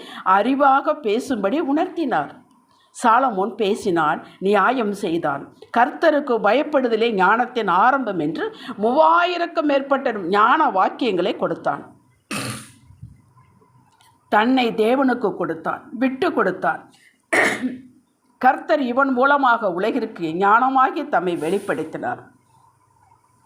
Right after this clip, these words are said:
எல்லார் மூலமாகவும் தேவன் இதை செய்ய ஆவல் உள்ளவராகவே இருக்கிறார். எப்படி தெரியும்?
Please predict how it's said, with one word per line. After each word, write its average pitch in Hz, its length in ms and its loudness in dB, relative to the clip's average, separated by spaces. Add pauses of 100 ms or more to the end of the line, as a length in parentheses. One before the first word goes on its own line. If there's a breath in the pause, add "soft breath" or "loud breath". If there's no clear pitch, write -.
(180)
எல்லார் 311 720 4
மூலமாகவும் 262 760 2
தேவன் 240 320 0
இதை 196 180 0
செய்ய 208 340 0
ஆவல் 208 340 2
உள்ளவராகவே 175 640 0
இருக்கிறார். 143 560 -8 (180)
எப்படி 220 320 -4
தெரியும்? 262 580 -4